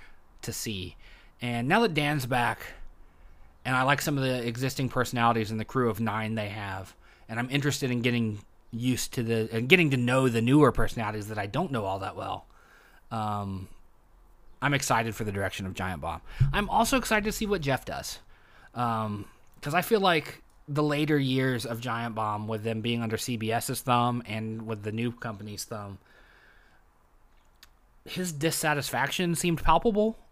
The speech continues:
Like, the frustration he talked about in his live stream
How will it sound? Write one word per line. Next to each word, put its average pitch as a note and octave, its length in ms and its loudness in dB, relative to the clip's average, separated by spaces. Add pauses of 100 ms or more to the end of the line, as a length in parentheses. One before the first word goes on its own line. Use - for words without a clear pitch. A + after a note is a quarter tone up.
Like, C3 220 -4
the A#2 120 -2
frustration D3 580 0
he D#3 100 -2
talked D3 280 0
about D3 220 2
in B2+ 60 -4
his C3+ 160 -2
live C3+ 240 0
stream D#3 380 -6